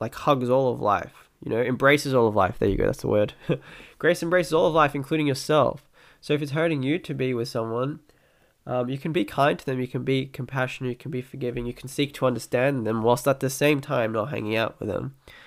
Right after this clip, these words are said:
if it's weighing you down, or if it's not benefiting anyone in any way,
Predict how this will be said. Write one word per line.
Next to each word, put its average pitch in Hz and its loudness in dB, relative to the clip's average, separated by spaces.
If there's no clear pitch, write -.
if - -4
it's - -8
weighing 110 2
you 117 -6
down, 139 -2
or 120 0
if 113 -6
it's - -8
not 117 0
benefiting 110 -4
anyone 113 0
in 101 -2
any 104 -2
way, 123 -2